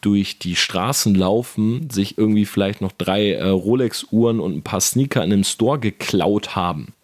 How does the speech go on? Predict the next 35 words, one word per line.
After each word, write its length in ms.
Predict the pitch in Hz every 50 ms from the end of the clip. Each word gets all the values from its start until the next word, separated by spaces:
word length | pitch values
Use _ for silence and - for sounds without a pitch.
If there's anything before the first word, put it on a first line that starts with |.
| _ _ _ _ _ _ _ -
ja, 120 | 95 95 101
und 140 | 110 110
dieser 160 | 107 101 101 95
Mann 280 | 95 95 104 135 151
wird 140 | 156 147 -
von 300 | - - 98 104 95 98
diesen 280 | 120 151 160 170 160 127
Menschen 320 | 123 135 139 - - -
ermordet, 840 | - - 87 87 85 90 113 139 143 117 90 60 - - - - _ _ _ _ _ _ _ _ _ _ _ _ - - - - - - - _ -
dann, 380 | 92 90 104 110 123 160 165
glaube 280 | 143 131 120 127 123 123
ich, 120 | - -
hat 120 | 117 - -
unsere 340 | 95 104 95 92 92 82 87
Welt 220 | 95 101 98 -
noch 160 | 90 82 -
ein 140 | 87 85 - _
ganz 340 | - 92 85 95 90 - -
anderes 400 | - 85 90 85 82 85 - -
Problem. 480 | - - - 73 - - - - 104 - _ _ _ _ _ _ _ - - - - - - - -
Und 100 | 95 101
ich 160 | 95 - -
glaube 400 | 104 104 101 131 170 175 139 107
sogar 320 | 90 87 87 85 90 87
so 160 | 87 92 98 95
weit 180 | 87 82 -
zu 160 | - - -
gehen, 420 | 78 85 82 80 85 92 113 175 - _ _ - - - - - - _
dass 220 | - 101 101 - -
dieses 300 | - 135 143 143 139 -
Problem 400 | - - 101 98 110 110 110 104
schon 180 | - - 92
vorher 460 | - - - - 135 156 127 110 87 80
da 300 | 73 80 80 80 73 73
war, 280 | 85 85 107 151 160